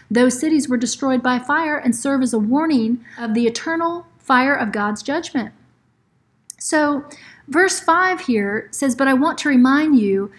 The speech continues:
though you once knew this, that the Lord, having saved the people out of the land of Egypt, afterward destroyed those who did not believe." Jude is saying here, "I'm using things you already know to prove to you that God will punish those who purposely continue to sin as a habit."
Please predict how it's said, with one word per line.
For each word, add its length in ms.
though 140
you 220
once 320
knew 320
this, 260
that 180
the 80
Lord, 400
having 320
saved 360
the 60
people 320
out 140
of 80
the 80
land 220
of 80
Egypt, 340
afterward 480
destroyed 420
those 220
who 80
did 160
not 240
believe." 340
Jude 240
is 200
saying 380
here, 420
"I'm 160
using 380
things 240
you 100
already 300
know 360
to 120
prove 460
to 120
you 360
that 140
God 220
will 120
punish 640
those 280
who 100
purposely 640
continue 580
to 120
sin 320
as 120
a 60
habit." 420